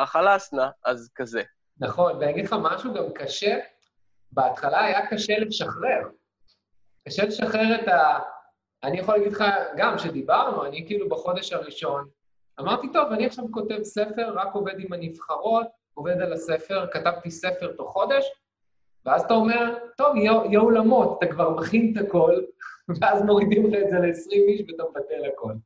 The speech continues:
Speaker 2: עד שאתה אומר,
Speaker 1: עכשיו
Speaker 2: "טוב".
Speaker 1: שזה ירד לעשרה אנשים, זה בכלל אי אפשר לעבוד, וזה מאוד מאוד קשה.
Speaker 2: כן,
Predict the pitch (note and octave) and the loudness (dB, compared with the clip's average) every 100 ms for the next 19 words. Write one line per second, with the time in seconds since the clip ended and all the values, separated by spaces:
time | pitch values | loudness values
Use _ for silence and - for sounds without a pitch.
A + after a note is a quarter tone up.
0 | _ _ _ - D3 - G3+ G3+ G3+ - | _ _ _ -8 -6 -2 0 2 2 0
1 | D3 D#3 D3 D3+ E3+ E3+ E3+ D#3+ D#3 D#3 | 0 4 6 6 6 6 4 6 6 8
2 | E3 E3 D#3+ F3 E3+ D3 C3+ C3+ C#3 C#3 | 6 6 2 0 0 0 -2 -2 0 0
3 | C#3 C#3+ C3+ C3 C#3 F3 C#3+ B2 B2 A#2+ | 0 -4 0 0 0 -2 -4 -8 -4 -2
4 | A#2 G#2+ F#2+ F2+ - - - _ G#3 F3 | -4 -6 -10 -10 -18 -20 -20 _ 4 4